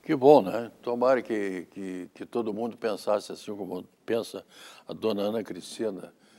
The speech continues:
que é aqui de Porto Alegre também. Os imigrantes estão aí,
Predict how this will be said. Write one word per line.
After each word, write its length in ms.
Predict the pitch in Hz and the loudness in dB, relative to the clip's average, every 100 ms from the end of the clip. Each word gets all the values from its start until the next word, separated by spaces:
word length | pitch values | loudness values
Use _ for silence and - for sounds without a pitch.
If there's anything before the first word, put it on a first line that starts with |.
| _ - | _ -10
que 100 | 95 | -8
é 40 | |
aqui 200 | 90 104 | -8 -10
de 100 | 92 | -10
Porto 300 | - 104 101 | -6 -4 -2
Alegre 300 | 92 98 95 | -4 -4 -6
também. 320 | - 85 - - - - - _ | -10 -10 -14 -20 -20 -20 -20 _
Os 200 | - 135 | -16 -10
imigrantes 560 | 156 143 120 135 139 - | -2 0 2 2 0 -6
estão 240 | 120 131 | -4 0
aí, 260 | 113 104 | 0 0